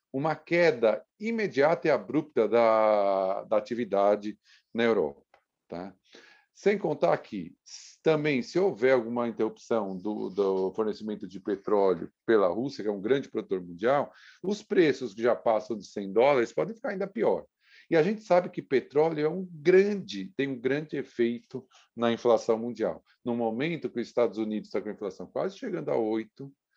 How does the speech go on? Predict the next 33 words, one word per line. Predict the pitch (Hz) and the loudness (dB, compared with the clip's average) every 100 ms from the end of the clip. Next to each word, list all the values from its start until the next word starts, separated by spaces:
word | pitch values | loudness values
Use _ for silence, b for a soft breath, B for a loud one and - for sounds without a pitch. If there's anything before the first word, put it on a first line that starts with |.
| b b - | b b -8
no | 143 | -2
momento | 156 156 160 147 | -2 -2 -4 -6
que | 139 | -6
o | 151 | -6
Fed | - 135 120 101 | -2 0 0 -2
está | - 120 | -8 -8
sendo | 143 151 | -8 -12
fraco | - - 123 147 165 - - | -10 0 2 2 0 -4 -4
para | 110 | -4
debelar | 104 95 98 92 | -2 -4 -2 -2
essa | 87 92 | -4 -10
inflação, | - 90 - 92 110 120 b b b | -10 -10 -10 -10 -10 -12 b b b
você | 202 196 | -2 0
pode, | - 110 98 | 0 0 0
inclusive, | 107 107 92 87 80 92 | -4 -6 -6 -8 -10 -6
manter | 113 113 107 _ 165 185 | -6 -6 -8 _ 4 4
a | |
inflação | 135 117 104 - 101 | 2 -2 -2 -2 -6
por | 92 | -8
causa | - 101 92 | -6 -4 -4
desse | 92 - 92 | -8 -10 -16
choque | - 90 - | -10 -10 -10
de | 95 | -12
petróleo, | 117 - 139 202 131 - _ b b _ | -10 -4 0 0 -2 -8 _ b b _
e | 220 | -2
você | 214 208 | -2 0
tem | 214 214 | 0 0
uma | 233 | -2
queda | 220 - 180 208 170 | -4 0 2 4 2
do, | 123 127 123 | 2 4 4
da | 117 120 | 4 4
atividade | 110 - 110 104 98 92 | 4 0 -4 0 -2 -2
mundial. | 98 95 90 82 | -10 -10 -6 -8